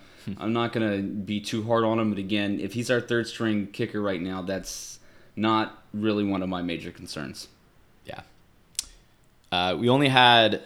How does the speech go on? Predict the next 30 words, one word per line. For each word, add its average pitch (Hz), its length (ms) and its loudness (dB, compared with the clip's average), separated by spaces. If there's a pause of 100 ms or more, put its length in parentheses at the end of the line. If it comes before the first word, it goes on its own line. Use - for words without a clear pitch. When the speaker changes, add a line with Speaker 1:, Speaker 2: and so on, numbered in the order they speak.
(180)
Speaker 1:
I 107 60 -16
think 170 180 -10
it - 60 -6
was 90 400 -6 (260)
four 110 320 -2
punts - 560 -8
on 90 80 -8
the 85 80 -8
day. 80 220 -6
So, 90 420 0 (500)
uh, 90 280 -4 (260)
brand 120 260 2
new 110 240 4
punter, 92 800 -2 (100)
uh, 87 200 -8
his 87 180 -10
name 95 140 -6
is 87 100 -8
Teasdall, 87 680 -2 (680)
didn't 135 180 4
look 135 140 2
great 107 320 4
necessarily. 120 540 6
I 107 40 6
think 107 120 0
his 92 100 -2
long 95 220 0
was 87 140 -6
forty 92 320 0
yards. 92 580 -2